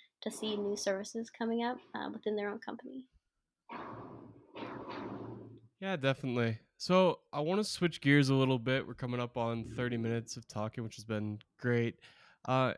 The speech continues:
Speaker 2: and I wanna ask you, it's a, it's a tough question and something I'm very cognizant of, i-,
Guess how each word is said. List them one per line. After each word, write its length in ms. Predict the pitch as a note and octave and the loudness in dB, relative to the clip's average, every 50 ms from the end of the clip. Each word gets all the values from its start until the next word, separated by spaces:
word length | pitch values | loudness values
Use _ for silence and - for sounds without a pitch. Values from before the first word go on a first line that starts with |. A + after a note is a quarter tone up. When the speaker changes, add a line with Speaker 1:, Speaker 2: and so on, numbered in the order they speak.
| - _ _ | -6 _ _
Speaker 2:
and 100 | C#3 D3 | -2 0
I 40 | D#3 | 2
wanna 200 | E3 F#3 G3+ G3+ | 4 4 4 4
ask 440 | D3+ C3 B2+ C3 C3 A#2 - - C#3 | 4 6 6 4 4 2 0 2 4
you, 160 | B2+ B2+ B2 | 6 6 6
it's 240 | A2+ A2 A#2 - - | 6 4 2 0 0
a, 240 | C#3+ B2+ B2 B2 - - | 0 2 2 0 -2 -4
it's 100 | C3 - | -8 -8
a 60 | B2 | -6
tough 260 | - E3 E3 D#3 - | -2 -2 -2 -2 -2
question 360 | - B2+ B2 B2 A#2+ - B2+ | 0 0 2 2 0 -2 -4
and 100 | B2 A#2 | -4 -2
something 580 | - C#3 A#2+ - - B2 A#2+ A#2 A#2 A#2 G#2+ - - _ | -2 -4 -4 -2 -2 -2 0 0 -2 -4 -4 -8 -10 _
I'm 140 | - B2+ B2 | -6 -2 0
very 160 | C#3+ E3 D#3+ | 2 2 2
cognizant 640 | A#2+ - A#2 A#2 B2 A#2+ B2 B2+ A#2 - - C3 A#2+ | 2 0 0 0 2 2 2 0 0 0 -2 -2 -2
of, 340 | F#2+ G#2 G#2+ G#2+ A2 A2 - _ _ _ _ _ _ _ _ _ _ _ _ _ - | -2 -2 -2 -4 -6 -10 -16 _ _ _ _ _ _ _ _ _ _ _ _ _ -2
i-, 140 | B2+ A#2+ | 0 0